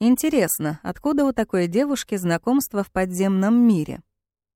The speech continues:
«Простите, магистр, но это пока только отцу известно и сестре. Может быть, когда-нибудь я расскажу и вам.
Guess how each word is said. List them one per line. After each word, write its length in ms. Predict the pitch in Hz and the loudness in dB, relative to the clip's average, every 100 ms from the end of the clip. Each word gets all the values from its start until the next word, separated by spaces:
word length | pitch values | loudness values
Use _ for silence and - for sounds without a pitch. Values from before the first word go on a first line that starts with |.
| _ | _
«Простите, 460 | 240 247 - 381 285 | -2 0 2 4 6
магистр, 540 | 226 190 185 - 202 | 4 2 -2 -2 2
но 120 | 262 | 4
это 220 | 320 330 | 4 2
пока 260 | 247 190 214 | 0 0 0
только 380 | - 208 196 214 | 0 0 0 -2
отцу 300 | 214 - 165 | -2 -2 -2
известно 500 | 160 233 320 240 220 | 0 -2 2 2 2
и 40 | |
сестре. 540 | 233 226 - 165 156 - | 2 -2 -4 -4 -6 -2
Может 320 | 269 277 262 | 2 4 4
быть, 200 | 220 240 | 2 0
когда-нибудь 640 | - 214 208 226 214 196 - | 0 0 2 4 4 0 0
я 160 | 202 | 0
расскажу 420 | 190 - 196 185 | 0 -2 -2 2
и 100 | 190 | 2
вам. 240 | 202 156 | 2 0